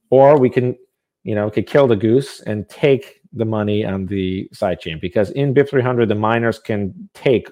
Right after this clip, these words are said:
all of the money. They are the ones who set the withdrawal location. And it's not so easy as they just take it the next day. They have to wait a very long time.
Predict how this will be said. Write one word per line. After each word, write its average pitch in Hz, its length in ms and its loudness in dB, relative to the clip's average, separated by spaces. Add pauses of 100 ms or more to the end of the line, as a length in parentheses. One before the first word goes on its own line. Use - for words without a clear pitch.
all 120 240 2
of 113 80 -2
the 107 80 -6
money. 92 320 -4
They 110 160 4
are 135 60 6
the 135 80 2
ones 123 160 0
who - 80 -8
set - 340 -2
the 123 80 0
withdrawal 117 480 2
location. 117 640 -2 (1200)
And 120 240 2
it's 117 140 0
not 127 320 2
so 143 180 4
easy 143 260 4
as 123 120 4
they 127 100 4
just 113 220 -2
take 127 180 2
it 107 60 0
the 117 80 2
next 113 240 -4
day. 139 320 6 (100)
They 117 160 -2
have 117 140 2
to 117 80 -2
wait 117 120 6
a 110 60 4
very 139 240 6
long 127 220 2
time. 143 520 -2